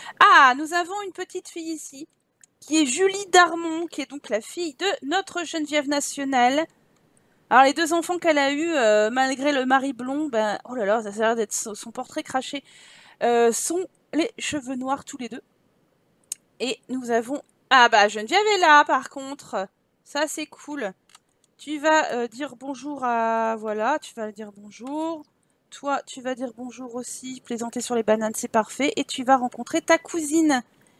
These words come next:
puisque, euh, bien, elle est là. Et, euh, tu vas illuminer la journée.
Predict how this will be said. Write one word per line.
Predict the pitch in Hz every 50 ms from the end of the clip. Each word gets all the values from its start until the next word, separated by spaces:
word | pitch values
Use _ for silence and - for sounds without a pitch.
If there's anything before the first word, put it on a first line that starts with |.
| _ _ _ _ _ _ _ _ _ _ -
puisque, | - 247 254 - - - -
euh, | 294 294 311 311 294 254 226 220
bien, | 220 240 247 240 240 233 226
elle | 226 226 233
est | 226
là. | 208 196 208 - - _ _ _ _ _ _ _ _ _ _ - - _ _ -
Et, | 220 240 226 226
euh, | 214 202
tu | - - -
vas | 247 247
illuminer | 254 240 233 247 262 254 247
la | 247
journée. | 233 226 240 233 247 254 269 277 285 285 294 302 294 -